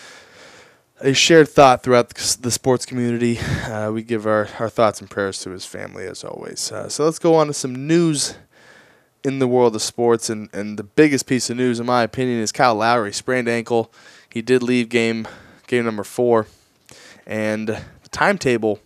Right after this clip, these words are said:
for his return is, is, has not been stated whatsoever. So we don't know if this is a week-to-week thing, a day-to-day injury,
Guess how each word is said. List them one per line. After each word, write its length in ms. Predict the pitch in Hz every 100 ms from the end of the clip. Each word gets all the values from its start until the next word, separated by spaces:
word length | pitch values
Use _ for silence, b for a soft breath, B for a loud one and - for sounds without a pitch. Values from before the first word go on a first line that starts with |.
| _
for 160 | - 113
his 180 | 143 135
return 380 | 110 139 135
is, 180 | 113 104
is, 320 | 104 101 98 101
has 120 | 107
not 220 | 120 127
been 120 | 123 110
stated 440 | - 120 104 -
whatsoever. 640 | 107 107 - 101 98 - -
So 380 | - 92 92 - B B B B -
we 100 | 127
don't 240 | 127 120
know 240 | 120 117 113
if 140 | 107
this 180 | 127 117
is 160 | 110
a 180 | 107 95
week-to-week 640 | 95 113 113 - 107 120 -
thing, 320 | - 107 107
a 120 | -
day-to-day 600 | 92 110 110 101 104 107 101
injury, 420 | 104 101 95